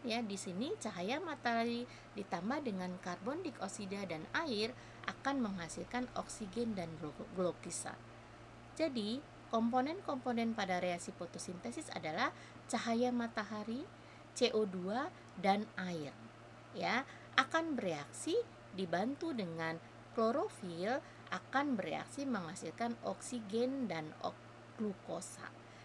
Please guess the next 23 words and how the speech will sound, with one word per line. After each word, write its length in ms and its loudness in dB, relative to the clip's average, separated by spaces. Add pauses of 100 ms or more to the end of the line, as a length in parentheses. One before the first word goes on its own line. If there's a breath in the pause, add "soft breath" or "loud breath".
(120)
Nah, 200 6
oksigen 480 -2
dan 200 4
glukosa 520 -4
sangat 360 -2
dibutuhkan 680 -6 (400 loud breath)
oleh 360 2
manusia 840 -2
dan 200 -4 (200)
hewan, 400 -8 (600)
ya, 200 0
untuk 360 -2
bernapas 600 -2
dan 240 -4
untuk 280 -6
sebagai 560 -2
zat 160 -2 (120)
makanan. 520 -8 (2500 loud breath)
Ini 160 4
pun 320 2
proses 480 0
daripada 560 0
fotosintesis. 1040 0